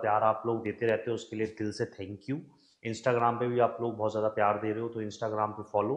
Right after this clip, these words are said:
और YouTube पे subscribe करना ना भूलें। ये इसमें आपको dining space मिलता है, तो ये proper आपको dining, तो separate dining है इसमें। और यहाँ पर मिलती है आपको बड़ी kitchen, तो ये kitchen देख सकते हैं।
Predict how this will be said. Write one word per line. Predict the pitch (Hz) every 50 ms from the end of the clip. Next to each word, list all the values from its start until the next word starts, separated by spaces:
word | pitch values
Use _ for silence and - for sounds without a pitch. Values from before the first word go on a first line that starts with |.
| 160 - 113
और | 107 104
YouTube | 101 113 127 123 139 135 120 -
पे | 120
subscribe | 107 - 110 - - - 107 101 101 - -
करना | 104 107 107
ना | 107 101 98 98 101
भूलें। | 98 101 104 104 107 131 139 - - _ - - - - _ - 110
ये | 113 143 160
इसमें | 156 156 - 147 139
आपको | 127 - - - 143
dining | 127 117 110 107 113 120 117
space | - - - 110 104 - - 98
मिलता | 92 87 - - 85
है, | 85
तो | - - 95
ये | 98 110 117
proper | 117 - - 110 101 - - 127 135 139 139 - - - - - _ _ _ -
आपको | 104 98 - - 113 110 98
dining, | 101 98 98 98 101 110 131 147 - - - _ _ _ _ -
तो | 110
separate | 104 - 120 117 - 131 135 131 -
dining | 117 107 104 107 117 117 120
है | 127 117
इसमें। | 120 - - 123 139 156 143 -
और | - 117 107 101 101
यहाँ | 113 110 131 143 143 -
पर | 165 151
मिलती | 139 123 117 107 - 131
है | 127 123
आपको | 113 - - - 110
बड़ी | 113 117 113 123 131
kitchen, | - - 117 - - 95 92 - - _ _ _ _ _ _ _ _ _ _ _ _ -
तो | 120
ये | 117 123 123
kitchen | 123 123 - 135 131 127
देख | 123 120 120 -
सकते | - 127 - - - - 131
हैं। | 139 147